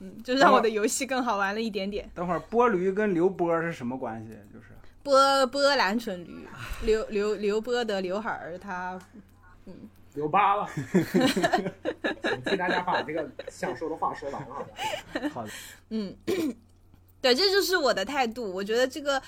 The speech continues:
Speaker 1: 动画片完成了它的任务，就是带货。呃，至于动画片本身，我觉得质量挺一般的。嗯。
Speaker 3: 行，那我们又要进入到熟悉的打分环节嘛，就是如果给这个作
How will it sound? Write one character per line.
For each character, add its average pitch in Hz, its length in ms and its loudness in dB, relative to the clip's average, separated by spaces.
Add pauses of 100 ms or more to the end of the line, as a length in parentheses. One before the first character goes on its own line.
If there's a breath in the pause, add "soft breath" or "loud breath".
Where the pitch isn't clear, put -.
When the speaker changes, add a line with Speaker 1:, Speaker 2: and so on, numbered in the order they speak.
(100)
Speaker 1:
动 294 120 4
画 294 140 8
片 277 180 2
完 214 200 2
成 233 160 -4
了 233 100 -2
它 254 180 0
的 214 440 0
任 254 260 4
务， 220 220 -4
就 226 160 -4
是 220 420 -4
带 240 200 6
货。 269 300 2 (520 loud breath)
呃， 190 180 -2
至 311 200 -2
于 294 100 0
动 359 140 2
画 339 120 8
片 359 220 2
本 226 180 2
身， 269 260 4
我 294 120 0
觉 208 80 0
得 214 80 0
质 262 220 -2
量 208 420 0 (180)
挺 - 200 -10
一 208 100 -4
般 190 260 -4
的。 175 160 -8 (180)
嗯。 156 140 -16 (460)
Speaker 3:
行， 120 240 -10
那 156 80 -2
我 185 140 2
们 143 80 -4
又 175 100 0
要 185 100 2
进 185 160 0
入 180 80 0
到 175 140 0
熟 151 180 -6
悉 147 120 -6
的 175 80 2
打 165 160 -4
分 147 220 -2
环 120 180 -8
节 110 140 -10 (100)
嘛， 110 80 -16 (120)
就 127 160 -4
是 127 120 4 (180)
如 127 80 -4
果 113 160 -4
给 135 100 -4
这 117 80 -6
个 151 100 -2
作 185 120 2